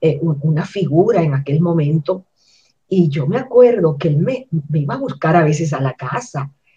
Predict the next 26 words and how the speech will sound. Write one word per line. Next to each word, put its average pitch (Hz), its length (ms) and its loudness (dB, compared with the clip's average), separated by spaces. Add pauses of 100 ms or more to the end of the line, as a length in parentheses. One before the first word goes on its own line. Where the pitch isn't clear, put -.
(120)
y 160 80 2
él 160 100 2
me 220 160 0
llevaba 139 720 2 (440)
al 156 220 -2
teatro. 143 580 0 (520)
O 170 80 2
sea 175 400 2
que, 139 320 -4 (340)
que 165 180 4
realmente 196 920 0 (380)
te 165 120 6
puedo 180 280 4
decir 285 480 2 (1200)
que 240 120 6
me 208 140 4
pasó 254 380 4
eso, 262 440 4 (200)
que - 120 0
esa 277 160 2
transición, 302 800 2
pues, - 260 4
fue 494 200 6
un - 120 2
poco - 200 4
difícil. 220 600 -2